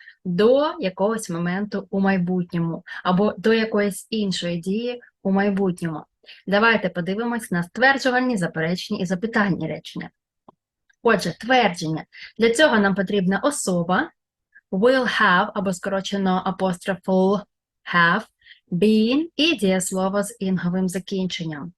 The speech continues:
I'll have been sleeping. Я буду спати стільки-то годин поспіль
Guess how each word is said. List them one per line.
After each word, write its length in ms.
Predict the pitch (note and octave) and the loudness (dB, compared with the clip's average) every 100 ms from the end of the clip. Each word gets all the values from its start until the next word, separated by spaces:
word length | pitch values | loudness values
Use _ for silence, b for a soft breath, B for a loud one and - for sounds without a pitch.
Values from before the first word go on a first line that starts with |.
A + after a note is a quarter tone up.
| _ B B B B B - | _ B B B B B 0
I'll 480 | C4 D#4 E4 - | 4 6 4 0
have 240 | A#3 A3 G#3 | 2 2 2
been 200 | G#3+ G#3+ | 0 0
sleeping. 1040 | - B3+ B3+ B3+ A#3+ G3+ F3 F3+ F#3+ F3+ - | -2 -4 -2 -4 -2 0 0 0 0 -2 -2
Я 220 | A3+ A#3+ | 2 2
буду 280 | A3+ A3+ A#3+ | 4 2 0
спати 720 | A#3+ - A#3 A#3+ A#3+ A#3+ A3+ | -2 -2 0 2 0 0 -4
стільки-то 500 | - G#3+ G3 G#3 G3+ | -2 -4 -2 -2 -2
годин 340 | F#3+ F#3+ G#3 | 0 2 2
поспіль 640 | F#3+ G3+ G#3 G#3 - A3+ | 2 0 0 0 0 0